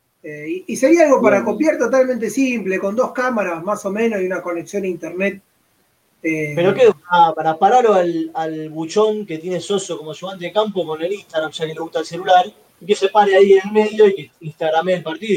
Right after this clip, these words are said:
Speaker 3: y listo, si no querés poner plata. T-, tan fácil como eso.
Speaker 2: No, pero lo podés hacer por YouTube. Hay equipos que, que han, equipos europeos, Lucas lo va a saber mejor porque sigue mucho el fútbol europeo,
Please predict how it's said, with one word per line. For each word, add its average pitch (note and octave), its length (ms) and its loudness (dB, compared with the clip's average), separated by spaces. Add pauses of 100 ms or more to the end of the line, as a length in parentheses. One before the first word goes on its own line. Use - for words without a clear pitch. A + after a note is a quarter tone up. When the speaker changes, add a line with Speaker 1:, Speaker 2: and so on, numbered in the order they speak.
(100)
Speaker 3:
y D3 40 -8
listo, C#3 280 -14
si D3+ 100 -18
no D#3 120 -8
querés - 180 -8
poner D3+ 220 -12
plata. B3+ 260 -8 (840)
T-, - 80 -4 (200)
tan G3+ 180 2
fácil F#3+ 260 -2
como D#3+ 220 2
eso. B2 160 -10 (340)
Speaker 2:
No, E3+ 440 2
pero D#3+ 140 4
lo E3 100 4
podés A#3 260 0
hacer G3+ 240 0
por E3+ 140 4
YouTube. D#3+ 500 2 (100)
Hay A#3+ 180 2
equipos G3+ 400 -2
que, C#3+ 240 -2
que D3 100 -2
han, D3+ 380 -2
equipos D3 440 -6
europeos, C#3 400 0
Lucas F#3+ 240 2
lo C#3+ 80 4
va D#3 60 4
a D3+ 60 0
saber D3+ 200 2
mejor D3+ 300 -2
porque B2 220 -6
sigue D#3+ 220 0
mucho E3 260 -4
el C3+ 60 -8
fútbol D3+ 260 -2
europeo, C3 540 0